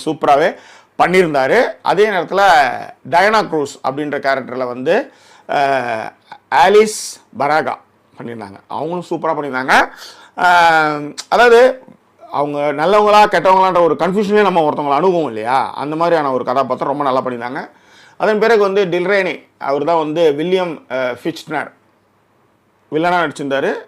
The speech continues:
முகத்துல அவர் காட்டுற அந்த விஷயங்கள்லாம் வந்து அவ்வளவு சூப்பரா பண்ணியிருந்தாரு, ஃபேண்டாஸ்டிக்கா பண்ணியிருந்தாரு. ஃப்ரெண்டா நிக்ஸ் கேரக்டர்ல வந்து ஜே டி பார்டோ அவரும் பண்ணியிருந்தாரு, நல்லா பண்ணியிருந்தாங்க. So, ஆர்டிஸ்ட் பர்ஃபார்மன்ஸ் பொறுத்தவரைக்கும் பெஸ்ட். So, டெக்னிக்கலா பாத்தீங்கன்னா, இந்த படத்தை தூக்கி நிறுத்துறது வந்து பாத்தீங்கன்னா,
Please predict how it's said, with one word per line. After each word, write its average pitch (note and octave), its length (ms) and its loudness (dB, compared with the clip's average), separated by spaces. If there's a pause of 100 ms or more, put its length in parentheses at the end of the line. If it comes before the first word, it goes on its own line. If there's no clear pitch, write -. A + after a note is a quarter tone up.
(100)
முகத்துல G3 540 0
அவர் D#3+ 180 2
காட்டுற D#3 260 0
அந்த D3+ 200 -4
விஷயங்கள்லாம் D3+ 480 -6
வந்து C#3+ 180 -6
அவ்வளவு C#3+ 400 -2
சூப்பரா C#3 320 -6
பண்ணியிருந்தாரு, B2+ 340 -12
ஃபேண்டாஸ்டிக்கா C3 400 -8
பண்ணியிருந்தாரு. B2+ 400 -4 (440)
ஃப்ரெண்டா A#3 360 4
நிக்ஸ் G#3+ 340 -4
கேரக்டர்ல F3+ 280 0
வந்து F3 200 0
ஜே F3 200 0
டி F3 240 0 (160)
பார்டோ D#3+ 400 0 (100)
அவரும் C#3+ 380 -4
பண்ணியிருந்தாரு, A#2+ 340 -10
நல்லா F3 220 4
பண்ணியிருந்தாங்க. D3 240 -2
So, D#3+ 240 2
ஆர்டிஸ்ட் G3+ 40 -2
பர்ஃபார்மன்ஸ் F3 460 0
பொறுத்தவரைக்கும் D3 420 -6
பெஸ்ட். C#3+ 260 -6 (500)
So, A3 100 6
டெக்னிக்கலா B3 680 4
பாத்தீங்கன்னா, E3+ 440 0
இந்த E3+ 140 -4
படத்தை F3+ 460 2
தூக்கி G#3+ 260 -2
நிறுத்துறது C#3+ 520 -4
வந்து C#3+ 320 -2
பாத்தீங்கன்னா, D#3 220 -8